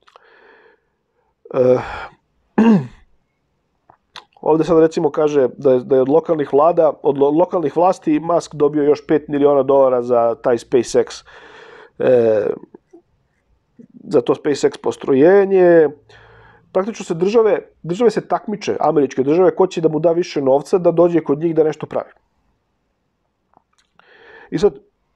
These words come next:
ja ne verujem da tamo postoji toliko budala. Ja pre verujem da je Musk usko povezan sa raznim strukturama moći u Americi, a on inače jeste član, e, Saveta za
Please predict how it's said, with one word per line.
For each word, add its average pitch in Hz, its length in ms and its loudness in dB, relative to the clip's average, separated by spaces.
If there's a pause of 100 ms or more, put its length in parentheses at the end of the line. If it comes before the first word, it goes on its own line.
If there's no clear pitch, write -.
(100)
ja 190 220 -2
ne 233 120 4
verujem 285 220 -2
da 233 80 0 (280)
tamo 208 400 -2 (340)
postoji 180 300 -2
toliko 160 300 -2
budala. 127 400 -2 (340)
Ja 208 180 0
pre 214 180 2
verujem 214 280 2
da 180 80 0
je 175 40 2
Musk 202 420 -4 (260)
usko 202 320 -2
povezan 170 440 0
sa 175 160 0
raznim 175 320 2
strukturama 160 480 0
moći 147 300 -4
u 113 40 0
Americi, 110 400 -6 (960)
a 147 80 2
on 190 160 -2
inače 240 380 -2
jeste 226 260 -2
član, 220 320 0
e, 147 80 -14 (1300)
Saveta 190 640 0
za 170 440 2